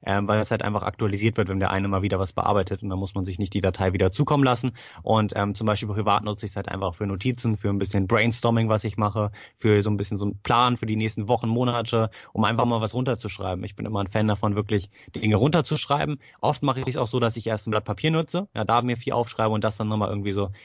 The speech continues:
ähm, digitalisiere, nochmal mit ein paar Stichpunkten dazu. Ähm, ja, so arbeite ich damit und dann halt auch mit Janosch relativ viel,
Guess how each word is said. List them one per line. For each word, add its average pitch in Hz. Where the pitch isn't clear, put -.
ähm, 95
digitalisiere, 117
nochmal 104
mit 101
ein -
paar 98
Stichpunkten 104
dazu. 98
Ähm, 92
ja, 101
so -
arbeite 110
ich 135
damit 117
und 107
dann 107
halt 104
auch 101
mit 98
Janosch 104
relativ 117
viel, 123